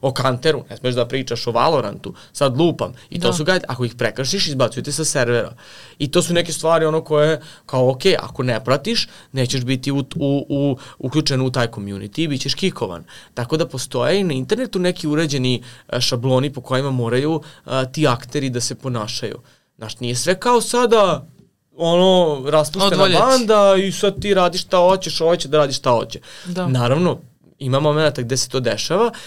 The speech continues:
Speaker 1: ali se to dosta brzo sankcioniše, makar u današnje vreme. Pre nije bilo toliko, nije bilo toliko sistema koji prepoznaju, a, da li si ti stvarno nekog uvredio, da li si nekom rekao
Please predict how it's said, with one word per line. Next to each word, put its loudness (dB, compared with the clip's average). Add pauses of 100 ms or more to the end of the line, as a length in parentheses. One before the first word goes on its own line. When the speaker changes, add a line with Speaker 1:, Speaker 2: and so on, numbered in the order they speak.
(120)
Speaker 1:
ali 2
se -2
to -2
dosta 0
brzo -4
sankcioniše, -4 (260)
makar -2
u 0
današnje 0
vreme. -6
Pre 4 (880)
nije 4
bilo 2
toliko, -2
nije -2
bilo -2
toliko -4
sistema -2
koji -6
prepoznaju, -6 (420)
a, -8
da 0
li -2
si -6
ti -8
stvarno 0
nekog -8
uvredio, -4
da 0
li -2
si -4
nekom -6
rekao -4